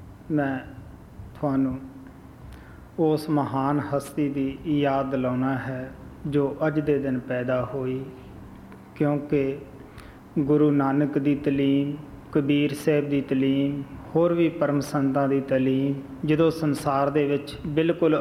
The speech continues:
ਅਲੋਪ ਹੋ ਗਈ ਸੀਗੀ, ਕੋਈ ਐਸਾ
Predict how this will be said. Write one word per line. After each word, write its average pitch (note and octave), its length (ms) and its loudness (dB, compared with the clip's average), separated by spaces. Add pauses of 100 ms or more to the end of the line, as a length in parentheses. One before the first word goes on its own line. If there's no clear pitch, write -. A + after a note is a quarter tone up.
ਅਲੋਪ C#3+ 340 2
ਹੋ C#3+ 240 2
ਗਈ D3 180 4
ਸੀਗੀ, D3 460 -2 (2000)
ਕੋਈ E3 360 6
ਐਸਾ D#3+ 380 2